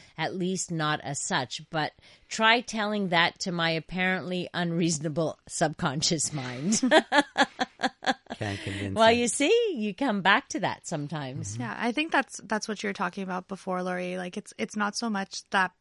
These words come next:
Speaker 3: person, but the idea of what they represent and the feelings that
Speaker 1: True.
Speaker 3: you had at that time. So those,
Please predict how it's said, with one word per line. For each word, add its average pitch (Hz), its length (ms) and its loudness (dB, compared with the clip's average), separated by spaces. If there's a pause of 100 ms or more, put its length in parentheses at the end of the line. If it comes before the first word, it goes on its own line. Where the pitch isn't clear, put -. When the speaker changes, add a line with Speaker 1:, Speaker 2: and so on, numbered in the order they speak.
Speaker 3:
person, 226 480 -2
but 220 120 -8
the 202 100 -4
idea 185 240 -4
of 175 80 -8
what 175 140 -8
they 175 120 -8
represent 175 600 -8 (400)
and 196 140 0
the 190 80 0
feelings 190 360 0
that 151 100 2
Speaker 1:
True. 160 80 2
Speaker 3:
you - 60 0
had 175 260 -2
at 170 80 -6
that 170 180 -6
time. 180 260 -4
So 190 200 -2
those, 185 340 -2